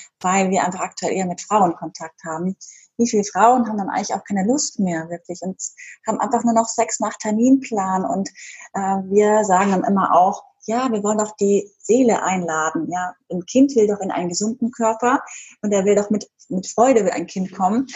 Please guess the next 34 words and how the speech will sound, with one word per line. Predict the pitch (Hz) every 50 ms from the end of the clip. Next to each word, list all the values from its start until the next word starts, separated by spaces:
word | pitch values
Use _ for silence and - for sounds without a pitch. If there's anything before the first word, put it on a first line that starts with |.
| -
<laughs> | - 214 175 - - - - - - - - - 349 -
Und | 240 254 277 277 - - - 523 - -
eben, | 269 330 240 233 - - - - _ _ -
ja, | - 269 233 226
mit | 214 208 208 - -
Druck | 240 240 294 254 -
und | - 202 202
Stress | - - - 202 202 226 285 - - -
sind | 240 233 214
wir | 208 202
da | 196 190
wirklich | 196 220 220 220 240 226 220 220 220 - - - - - - -
leider | 180 196 220 240 240 226
an | 208
der | 202 196
falschen | - 202 214 240 233 - 226 208
Stelle | 202 - - 233 311 285 208
gelandet. | 175 165 156 147 147 156 143 156 160 - - _ _ _ - - _ _ -
Und | 180
das | 180 - -
finde | 214 233 247
ich | 240
so | - 165
traurig | - - 165 180 262 320 277
in | - 185
der | 160 165
heutigen | 160 156 156 - 160 151 165 151
Zeit, | - - 160 147 147 151 - 175 180
wie | 240 262 262 262 262 -
oft | - 220 220 - -
das | 196 202 -
wirklich | 190 196 196 202 196 -
auch | - 170 180
stattfindet. | - - 196 - - - - 170 160 156 151 151 151